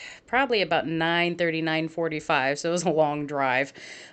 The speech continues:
but, uh, I got back up at about five thirty the next morning, drove to the lake,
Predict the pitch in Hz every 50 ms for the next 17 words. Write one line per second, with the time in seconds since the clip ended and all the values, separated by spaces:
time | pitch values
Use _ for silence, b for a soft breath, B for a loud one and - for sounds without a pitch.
0 | B - 170 165 165 - 170 165 160 160 160 165 190 185 - 175 156 180 170 170
1 | - 180 175 170 170 - 170 165 165 147 - 160 156 156 160 160 156 - - -
2 | - - - - - - - 170 170 170 170 170 170 170 165 165 - _ - 180
3 | 175 165 170 160 160 160 165 165 160 - - - - 165 165 165 165 165 165 165
4 | 165 165 160 160 160 160 160 - - 175 160 165 160 156 156 156 151 156 - -